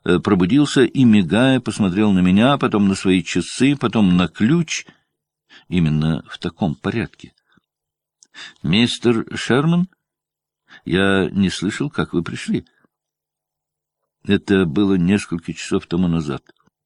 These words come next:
Вы спали. Так могут спать только невинные дети". Но он не слушал меня и снова посмотрел на свои часы. "Что вы тут делаете, мистер Шерман?"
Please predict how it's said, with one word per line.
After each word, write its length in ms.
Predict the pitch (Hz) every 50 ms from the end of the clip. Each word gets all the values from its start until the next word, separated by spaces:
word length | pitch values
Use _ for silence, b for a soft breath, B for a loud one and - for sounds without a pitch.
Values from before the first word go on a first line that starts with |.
| _ _ _ _ _ - -
Вы 160 | 92 95 101
спали. 360 | - - - 65 60 64 - - _ _ _ _ _ _ _ _ _ _ _ _ _ _ _ _ _ _ _ _ _
Так 280 | - 101 104 98 - -
могут 260 | 101 98 87 82 78
спать 300 | - - - 107 110 -
только 260 | - 104 90 - -
невинные 580 | 95 95 95 95 95 98 85 80 80 80 78 78
дети". 340 | 76 - 65 - - _ _ _ _ _ _ _ _ _ _ _ _ _ _ B B B B B B B -
Но 140 | 104 117 120
он 160 | 117 120 113
не 80 | 110
слушал 480 | 104 - - 113 120 110 - - 101 101
меня 340 | 98 95 95 104 117 123 120
и 60 | 110
снова 320 | - - - 110 117 110
посмотрел 500 | 107 - - - 101 98 98 104 110 107
на 80 | 104 101
свои 300 | - - - 104 107 98
часы. 460 | - - 92 - - - 113 104 - b b b b b b b b b b b b b _ -
"Что 240 | - - - 117 117
вы 100 | 123 123
тут 220 | - 123 113 104
делаете, 500 | - 95 98 95 92 104 110 110 - 127
мистер 380 | 117 95 95 95 - - - 98
Шерман?" 440 | - - 110 107 98 113 135 143